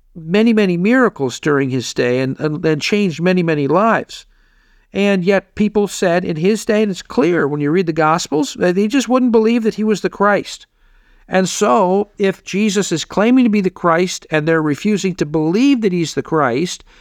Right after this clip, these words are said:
then the logical conclusion is he must be a blasphemer and may be empowered by Satan, which is what many people came to. S-, but there was, uh, the element of unbelief. Then there's also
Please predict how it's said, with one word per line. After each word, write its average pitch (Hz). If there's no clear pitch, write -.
then 175
the 196
logical 185
conclusion 202
is 180
he 175
must 156
be 160
a 165
blasphemer 151
and 165
may 151
be 165
empowered 156
by 156
Satan, 220
which 143
is 135
what 147
many 156
people 147
came 208
to. -
S-, -
but 202
there 226
was, 220
uh, -
the 175
element 165
of 151
unbelief. 151
Then 214
there's 214
also 208